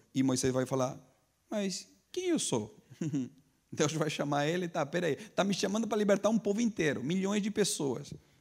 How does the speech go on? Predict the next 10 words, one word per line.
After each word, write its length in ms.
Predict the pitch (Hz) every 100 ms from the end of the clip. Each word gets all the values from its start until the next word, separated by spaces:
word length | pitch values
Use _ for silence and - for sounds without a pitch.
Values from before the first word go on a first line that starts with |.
| _ _ _ _ - - _ _ _ _
Arrancar 480 | 151 160 180 165 185
eles 200 | 202 202
das 200 | 185 165
mãos 380 | 175 202 202 180
de 120 | 196
Faraó. 600 | - 185 180 180 143 127
O 40 |
Faraó 300 | 139 160 175
é 80 | 202
maluco. 560 | 208 202 196 165 -